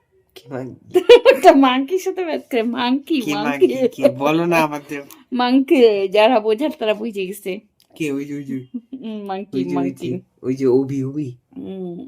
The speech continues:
Speaker 1: হ্যাঁ?
Speaker 2: হুম।
Speaker 1: কে বলো তো?
Speaker 2: কে?
Speaker 1: অভি।
Speaker 2: হুম।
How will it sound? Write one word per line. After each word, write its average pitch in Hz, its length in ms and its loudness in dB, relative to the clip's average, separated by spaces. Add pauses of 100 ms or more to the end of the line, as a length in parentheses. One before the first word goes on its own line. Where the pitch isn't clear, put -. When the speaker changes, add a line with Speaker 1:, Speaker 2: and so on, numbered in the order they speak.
Speaker 1:
হ্যাঁ? 147 240 -6 (100)
Speaker 2:
হুম। 202 580 -16 (300)
Speaker 1:
কে 151 160 -10
বলো 135 220 -6
তো? 180 200 -8 (680)
Speaker 2:
কে? - 160 -8 (500)
Speaker 1:
অভি। 123 500 -2 (440)
Speaker 2:
হুম। 247 520 -8